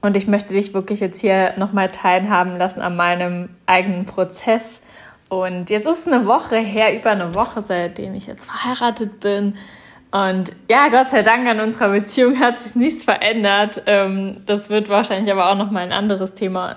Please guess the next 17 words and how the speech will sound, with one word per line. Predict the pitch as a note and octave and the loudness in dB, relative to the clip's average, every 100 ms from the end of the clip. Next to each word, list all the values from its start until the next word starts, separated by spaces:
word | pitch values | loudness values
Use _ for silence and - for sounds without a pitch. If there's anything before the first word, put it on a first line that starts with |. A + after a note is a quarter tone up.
| F#3 | 0
sein, | F#3+ F#3 G3 | 2 2 0
denn | F#3+ G3+ | -2 2
heute | G#3 G#3 G3+ G3+ G3+ - - - _ _ _ | 2 2 0 -2 -2 -10 -20 -20 _ _ _
hab | - G3+ - - _ _ _ _ _ _ | 0 0 -2 -18 _ _ _ _ _ _
ich | - D4+ | 2 2
mich | C4 A3 - | 4 2 2
einfach | G3 G#3+ A3 | 0 -2 -4
nochmal | F#3 G#3 F#3+ F#3 | -4 0 -2 -2
gefragt: | F#3+ - F3 G3 G3 | -6 -4 0 0 -2
Okay, | G3+ - F#3+ | -6 -2 0
der | F#3 | 0
Podcast | - A3 - B3 A3+ - | -2 -6 -4 -6 -6 -2
heißt | G3+ G#3 G#3 | -2 -2 -4
Unternehmenskultur | G3 G3+ F#3+ F#3+ G3 G3+ - - F#3+ - - G3 G3 - _ _ _ _ _ _ _ _ _ _ _ A3 | -6 -4 -4 -2 -4 -6 -10 -6 -6 -6 -4 -4 -4 -8 _ _ _ _ _ _ _ _ _ _ _ 0
meets | G#3+ A#3 A#3 - - _ _ G#3+ | 2 2 -2 -14 -20 _ _ -2
Human | G3+ F#3+ F3+ | 2 2 2
Design. | F#3 F3 E3 E3+ F3+ | 0 -2 -4 -4 -8